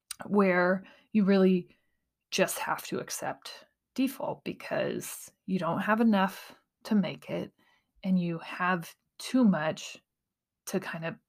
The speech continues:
bypass everything and be like a Cinderella story? And so that's kind of where I got lost. And so to me, that really was a constant narrative that was kind of preached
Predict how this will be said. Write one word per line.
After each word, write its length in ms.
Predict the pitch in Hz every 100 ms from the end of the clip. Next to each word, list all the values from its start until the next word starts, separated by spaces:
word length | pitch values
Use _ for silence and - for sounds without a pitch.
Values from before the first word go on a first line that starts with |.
| _ -
bypass 640 | 165 170 170 - 170 - -
everything 520 | 185 180 175 170 175
and 140 | 160
be 140 | 156 160
like 220 | 156 156
a 60 |
Cinderella 600 | 165 - - - 190 185
story? 560 | - - - - - - - - - _ _ -
And 600 | 202 196 185 180 180 - _ _ _ _ _ _ _ _ _ -
so 220 | - 190
that's 240 | 165 -
kind 200 | - 180
of 60 | 165
where 120 | 156
I 60 | 160
got 220 | 180 -
lost. 600 | 262 285 - - - - _ _ _ -
And 240 | 240 220 208
so 460 | - 208 196 202
to 200 | 196 -
me, 800 | 190 190 226 240 196 214 262 247 - _ _ _ _ _ _ _ _ _ _ -
that 600 | 185 180 175 175 208 -
really 440 | 185 190 196 190 208
was 340 | 175 170 170
a 60 | 190
constant 720 | - 180 175 - - 220 233 - _ -
narrative 580 | 190 175 165 165 180 180
that 140 | 175
was 100 | -
kind 200 | - 185
of 100 | -
preached 540 | - - 180 - -